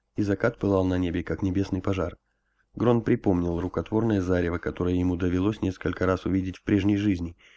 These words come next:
и невольно содрогнулся от того, что планировал сделать. Но иного выхода не было. Ему надо было срочно заполучить большую дубинку. Такую,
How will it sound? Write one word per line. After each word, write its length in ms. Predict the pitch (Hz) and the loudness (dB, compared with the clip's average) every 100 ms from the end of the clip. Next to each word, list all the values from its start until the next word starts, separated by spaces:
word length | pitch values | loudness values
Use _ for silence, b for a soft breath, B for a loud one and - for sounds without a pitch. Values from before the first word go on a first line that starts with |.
| b - | b 2
и 100 | 107 | 6
невольно 420 | 110 117 98 87 | 6 6 4 4
содрогнулся 680 | - 104 107 104 82 - 78 | 0 0 2 2 0 -4 -8
от 80 | |
того, 280 | - 92 113 b b | -4 -2 -4 b b
что 380 | - - 101 95 | -14 0 0 2
планировал 560 | 104 90 87 90 87 | 2 2 2 0 0
сделать. 460 | 95 101 87 - _ _ b b b b b - | -2 -4 -4 -6 _ _ b b b b b -2
Но 140 | 107 110 | 2 4
иного 300 | 117 107 95 | 4 2 4
выхода 380 | 101 - 92 90 | 2 2 -2 0
не 140 | 82 | 0
было. 280 | 80 80 - _ _ _ | -2 -8 -14 _ _ _
Ему 240 | 101 107 117 | 0 2 4
надо 280 | 120 101 95 | 4 4 2
было 200 | 90 80 | 0 0
срочно 420 | 90 104 107 104 | -2 -2 0 -2
заполучить 600 | 107 98 95 - 90 - - | -2 -2 -4 -4 -8 -8 -2
большую 420 | 98 90 - 98 | 0 0 0 0
дубинку. 520 | 98 95 87 - - _ _ _ _ _ - | 2 0 -2 -6 -12 _ _ _ _ _ -4
Такую, 500 | 90 - 117 98 | -4 2 4 4